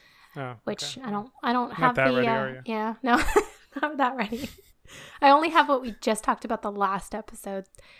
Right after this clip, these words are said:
Speaker 2: and then what we're gonna talk about this episode.
Speaker 1: Ah, okay.
Speaker 2: And
Speaker 1: Well, that's, that's good structure.
Speaker 2: Yeah,
Speaker 1: I like
Speaker 2: well,
Speaker 1: it.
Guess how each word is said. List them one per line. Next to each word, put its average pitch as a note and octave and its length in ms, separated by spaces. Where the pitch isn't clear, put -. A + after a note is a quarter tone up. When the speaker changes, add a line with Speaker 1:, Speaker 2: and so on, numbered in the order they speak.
Speaker 2:
and A#3 160
then A#3+ 120
what B3 140
we're A#3 80
gonna A3+ 180
talk G#3 160
about G3 200
this - 240
episode. - 440
Speaker 1:
Ah, C#3+ 220
okay. D#3+ 400
Speaker 2:
And C4+ 340
Speaker 1:
Well, - 120
that's, D#3+ 300
that's F3 120
good A#3+ 160
structure. - 540
Speaker 2:
Yeah, F#4+ 280
Speaker 1:
I - 60
like D#4 140
Speaker 2:
well, D4+ 40
Speaker 1:
it. - 80